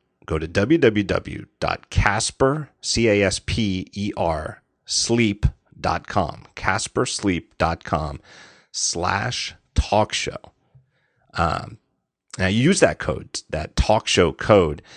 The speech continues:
and you will save fifty bucks off their already low prices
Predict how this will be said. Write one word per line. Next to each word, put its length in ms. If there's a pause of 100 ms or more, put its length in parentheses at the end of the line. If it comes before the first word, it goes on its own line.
(240)
and 180
you 240
will 260
save 540
fifty 460
bucks 480
off 220
their 200
already 540
low 200
prices 600